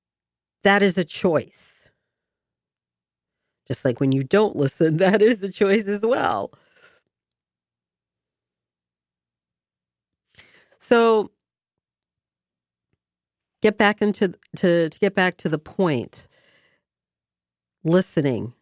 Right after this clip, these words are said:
intellectual curiosity.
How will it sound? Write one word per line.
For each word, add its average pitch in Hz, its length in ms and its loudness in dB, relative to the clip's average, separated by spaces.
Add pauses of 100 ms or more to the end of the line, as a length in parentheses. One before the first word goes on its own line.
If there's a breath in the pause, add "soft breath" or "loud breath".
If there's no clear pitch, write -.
(1300)
intellectual 170 720 0
curiosity. 147 1000 -2